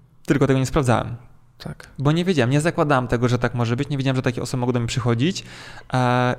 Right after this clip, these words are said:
Speaker 1: i powiedzmy, no, pomogłem im na tyle, ile mogę.
Speaker 2: Mhm.
Speaker 1: Teraz, jeżeli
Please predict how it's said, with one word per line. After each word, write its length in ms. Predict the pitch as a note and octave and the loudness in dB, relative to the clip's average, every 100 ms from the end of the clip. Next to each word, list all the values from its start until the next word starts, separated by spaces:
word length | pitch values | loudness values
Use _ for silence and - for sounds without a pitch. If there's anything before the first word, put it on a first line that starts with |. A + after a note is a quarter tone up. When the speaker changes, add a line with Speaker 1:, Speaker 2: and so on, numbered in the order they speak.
| - | -4
Speaker 1:
i 80 | F3+ | -2
powiedzmy, 400 | F#3+ D3+ - E3 | 2 0 0 0
no, 100 | E3 | 2
pomogłem 340 | D3 C3+ D3 C#3+ | 2 0 0 0
im 60 | |
na 80 | C3 | -2
tyle, 240 | B2+ C3+ C3 | -2 0 0
ile 200 | A#2+ A2+ | 0 0
mogę. 280 | A2+ A#2+ A#2+ - - - - | -2 -4 -10 -20 -20 -20 -6
Speaker 2:
Mhm. 220 | A#2+ C#3 | -2 2
Speaker 1:
Teraz, 360 | D3 B2+ E3+ D3+ | 4 4 2 0
jeżeli 300 | C#3 C3+ | 0 0